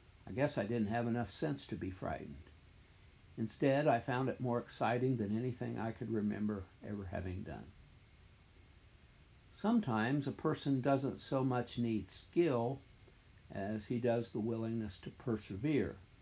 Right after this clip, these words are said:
even when life is as bumpy as a bucking bronco.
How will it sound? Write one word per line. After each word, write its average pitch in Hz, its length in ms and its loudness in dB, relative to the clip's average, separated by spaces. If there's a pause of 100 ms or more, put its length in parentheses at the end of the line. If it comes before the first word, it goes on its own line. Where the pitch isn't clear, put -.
(500)
even 120 340 2
when 110 200 0
life 107 320 -2
is 110 140 -4
as 107 140 -2
bumpy 104 540 0
as 113 160 -4
a 117 60 -4
bucking 110 520 -2
bronco. 104 580 -2